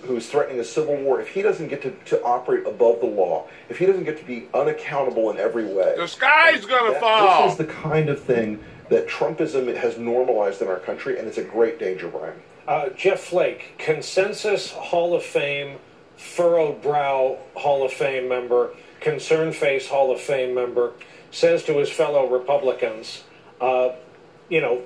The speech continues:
Speaker 3: uh, it's, there's still time to save your souls. Others remember Flake as the guy who saved Kavanaugh right before skipping town. Um, not the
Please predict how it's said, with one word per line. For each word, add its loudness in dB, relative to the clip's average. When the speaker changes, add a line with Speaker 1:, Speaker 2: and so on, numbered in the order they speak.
Speaker 3:
uh, -2
it's, -10
there's 4
still 2
time -2
to -8
save 0
your 0
souls. 0
Others 2
remember -2
Flake -4
as -2
the 0
guy -2
who -6
saved 2
Kavanaugh 0
right 0
before 0
skipping -2
town. -4
Um, -2
not -4
the 0